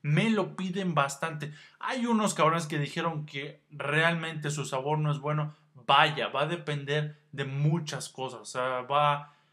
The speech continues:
si te tomabas antes otro ganador de peso y luego tomas este, ah,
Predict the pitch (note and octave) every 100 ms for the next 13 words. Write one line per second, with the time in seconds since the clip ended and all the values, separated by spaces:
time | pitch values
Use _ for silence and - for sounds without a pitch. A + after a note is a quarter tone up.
0 | _ _ - D3+ - - C#3+ C3 C3 B2+
1 | C#3 D3+ C#3+ D3 D3+ D#3 D3+ - D#3 D3+
2 | D3 C#3 C3 C3+ C#3 C#3+ C#3+ D3+ D3 C#3+
3 | C3+ C#3 C#3+ C#3+ C#3+ C#3+ D#3 D3+ F3+ E3+
4 | _ - _ - G#3+ G#3 -